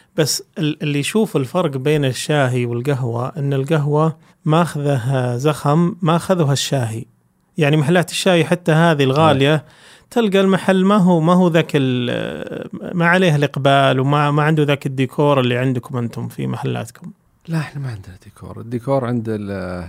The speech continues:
Speaker 1: ال-،
Speaker 2: التجار.
Speaker 1: التجارية.
Speaker 2: إيه. آه، الشاهي أعتقد لأنه، آه، مشروب، آه، مشروب، آه،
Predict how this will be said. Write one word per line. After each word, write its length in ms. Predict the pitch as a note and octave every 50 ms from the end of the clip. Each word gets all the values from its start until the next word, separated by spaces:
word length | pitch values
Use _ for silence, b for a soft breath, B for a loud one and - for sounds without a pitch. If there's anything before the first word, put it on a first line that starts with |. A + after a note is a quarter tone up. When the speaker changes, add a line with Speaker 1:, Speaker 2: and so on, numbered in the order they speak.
| b b b b b b _ -
Speaker 1:
ال-، 100 | D3+ -
Speaker 2:
التجار. 260 | - G#2 E2 D#2 -
Speaker 1:
التجارية. 680 | D#3+ - - E3 D3 D#3 D#3+ D3+ D3 C#3+ C3 B2 A#2 A#2
Speaker 2:
إيه. 240 | A#2 G#2+ G#2 F#2+ - b b b b b b _ -
آه، 840 | - A2 G#2+ G#2+ G#2 G#2 G#2 G#2 G#2 G#2 G#2 G#2 - - - A2+
الشاهي 580 | A2+ - - - F#3+ G#3+ A3 G3+ F#3+ G3+ F#3+ F3
أعتقد 500 | D#3+ D#3+ D#3 - E3 - E3+ D#3 C#3 C#3
لأنه، 640 | C#3+ D3 D3+ D3+ D3+ D3 C#3+ C#3+ C#3+ C#3 C3+ C3+ C3
آه، 540 | B2 A#2 A2+ A2+ A2 G#2+ G#2 G2+ G2 G2 G2
مشروب، 600 | G#2+ A2+ A2+ - - C#3+ D3 C#3 C3 B2 A#2 A#2
آه، 560 | A2+ G#2+ G#2 G2+ G2 F#2+ F#2 F2+ F2+ F2 F2 E2+ b b b b b _ _ _ _ _ _ _
مشروب، 500 | A2 G2 - - - B2+ B2 A#2+ A2 G#2 A2 - -
آه، 600 | E2 - - - - - - F2 F2+ - - -